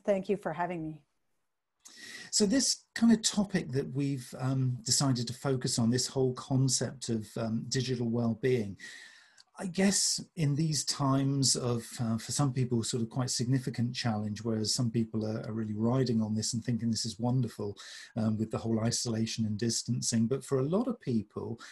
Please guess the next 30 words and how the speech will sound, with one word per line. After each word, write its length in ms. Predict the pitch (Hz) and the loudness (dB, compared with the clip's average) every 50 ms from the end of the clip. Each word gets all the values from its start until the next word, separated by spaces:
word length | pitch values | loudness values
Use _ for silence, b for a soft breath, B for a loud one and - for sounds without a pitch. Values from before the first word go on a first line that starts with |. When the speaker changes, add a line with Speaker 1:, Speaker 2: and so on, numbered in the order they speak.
| B B - | B B -2
Speaker 2:
now 240 | 123 143 170 185 170 | 0 0 2 2 2
having 260 | 180 180 156 160 147 - | 0 0 0 0 -2 -2
to 140 | - 139 | -4 -4
rely 580 | 135 135 135 127 135 139 143 151 160 175 175 165 | 2 4 4 6 6 4 2 2 2 0 0 0
on 180 | 147 127 117 107 | 0 0 0 0
digital 760 | - 107 101 - - 95 90 - - 101 95 104 110 117 B B B B B B B B B 127 | 0 -2 -4 -4 -8 -12 -12 -12 -10 -10 -8 -8 -8 -10 B B B B B B B B B -2
and 440 | 127 131 131 131 131 131 127 117 - - _ _ _ - - | 0 2 2 2 2 2 0 0 -2 -6 _ _ _ -8 -6
seeing 400 | - - - 147 151 156 156 147 | -4 -2 0 0 0 0 0 2
the 120 | 135 131 123 | 4 4 4
impact 540 | 123 117 113 - 123 123 139 - - - | 4 2 0 -2 -4 -6 -6 -4 -4 0
and 200 | 120 117 117 113 | 2 2 2 0
possibly 380 | - 143 131 - - 123 113 113 | -2 -4 -4 -4 -4 0 0 2
negative 420 | 113 123 156 190 196 190 - 139 | 2 2 2 2 0 0 -2 -2
effects 480 | 120 107 - - 117 110 - - - - | -4 -4 -6 -6 -8 -8 -6 -6 -2 0
on 160 | 117 110 107 | 0 0 0
their 120 | 107 104 101 | -2 -4 -4
well-being, 600 | 104 107 104 104 98 - 120 104 101 104 113 117 | -6 -6 -6 -6 -6 -6 -6 -4 -4 -2 -2 -2
I 60 | 120 | -2
think 180 | - 156 147 | -2 -4 -4
this 160 | 147 135 - 143 | -4 -4 -2 -2
is 180 | 127 113 127 | -2 -2 -2
obviously 460 | 151 147 120 127 131 - - 123 113 | -2 -4 -4 -4 -4 -4 0 0 -2
very, 380 | 107 107 110 135 143 143 135 123 | -2 0 -2 0 0 2 0 0
very 180 | 113 117 110 107 | 0 0 -2 -2
timely 520 | - - - 135 135 139 117 113 104 104 | -4 -4 -2 0 0 2 2 0 0 -2
that 140 | - - - | -4 -4 -4
we're 140 | 110 113 117 | -2 0 2
entering 360 | 117 117 113 - 117 107 110 | 2 2 0 0 -2 0 0
into 220 | 110 113 - - | 0 0 -2 -4
this, 360 | 104 110 113 113 - - - | -6 -4 -4 -2 -2 -4 -4